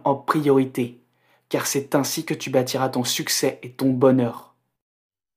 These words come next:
N'attends pas que les autres viennent à ton secours, prends les choses en main et agis. Affronte les obstacles avec courage et détermination, car c'est en surmontant les épreuves que tu te forgeras un caractère fort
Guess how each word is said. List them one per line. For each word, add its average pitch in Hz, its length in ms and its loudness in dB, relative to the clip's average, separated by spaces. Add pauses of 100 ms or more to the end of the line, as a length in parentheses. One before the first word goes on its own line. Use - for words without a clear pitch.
N'attends 151 400 0
pas 120 240 -6
que 127 120 -2
les 127 220 2
autres - 300 -4
viennent 135 400 2
à 180 80 2
ton 139 140 -6
secours, 127 560 -2 (400)
prends - 260 0
les 139 100 2
choses 139 460 0
en 120 100 2
main 123 460 2
et 123 240 -4
agis. 131 480 2 (1080)
Affronte 135 440 -4
les 127 180 -2
obstacles 123 400 -4
avec 120 220 -2
courage 117 480 0
et 127 100 -4
détermination, 123 680 0 (680)
car 127 200 0
c'est 135 200 -4
en 123 80 -2
surmontant 151 520 0
les 123 220 0
épreuves 139 460 -2 (100)
que 139 80 -8
tu 131 160 -8
te 123 100 -4
forgeras 131 680 -2
un 127 80 -4
caractère 123 520 0
fort - 520 0